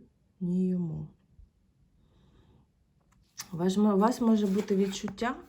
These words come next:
якихось негативних програм на вас. От прям хтось навіть скаже: «Я знаю, що на мені є порча, бо я знаю, що на ньому є приворот». От таке відчуття. Я скажу вам чому.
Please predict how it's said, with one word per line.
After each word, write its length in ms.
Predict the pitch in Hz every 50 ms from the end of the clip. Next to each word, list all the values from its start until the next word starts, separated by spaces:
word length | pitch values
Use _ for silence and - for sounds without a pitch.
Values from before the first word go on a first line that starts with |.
| _
якихось 600 | - 185 175 - - 233 226 - 226 208 190 -
негативних 880 | - 196 208 226 247 226 233 226 - - 202 202 190 190 190 185 185 -
програм 540 | - 185 180 175 170 175 170 170 160 156
на 120 | 156 151 151
вас. 480 | 151 - - - - - - - - - - - - - - - _ _ _ - - - - - - - - - - - - - -
От 180 | 196 190 185
прям 200 | - 202 214 202
хтось 320 | 190 - - 233 220 - -
навіть 260 | 196 190 185 185 -
скаже: 320 | - - 185 180 170 180
«Я 120 | 180 185 185
знаю, 300 | 185 208 226 233 220 196
що 160 | - - 175
на 100 | 165 165
мені 280 | 165 170 170 175 170
є 140 | 165 156 165
порча, 500 | 165 - - 160 151 156 - - - 185 180 160 - _ _ _ _ _ _ _ _ _ _ _ - - - - - - -
бо 140 | 175 165
я 160 | 170 165 165 160
знаю, 380 | 160 165 175 190 208 208 190
що 160 | 185 - -
на 140 | 170 165 165
ньому 340 | 160 160 170 180 180 170 165
є 160 | 156 156 160
приворот». 580 | 160 - 160 156 151 151 151 151 - - - - -
От 100 | - -
таке 300 | - 185 - 208 202 190
відчуття. 520 | 185 185 185 - - 185 - - - - - - - - - - - - - - - - -
Я 120 | 202 226
скажу 380 | 247 - - 262 254 240 262 254
вам 280 | 220 214 208 202 196
чому. 440 | 190 - - 202 190 180 151 143 -